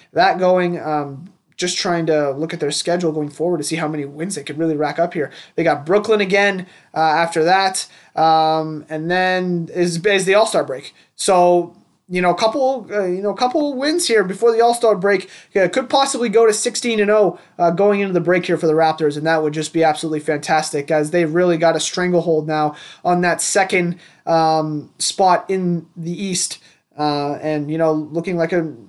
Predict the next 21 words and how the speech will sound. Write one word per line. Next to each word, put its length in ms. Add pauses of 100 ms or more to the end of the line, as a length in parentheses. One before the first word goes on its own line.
(400)
pretty 200
good, 280
a 220
pretty 220
good 180
ass 240
team 240
for 160
losing 300
Kawhi 320
Leonard. 260
So, 340 (880)
oh, 200
breaking 360
news 240
here 180
as 280
I'm 240
refreshing 640
the, 200
uh, 380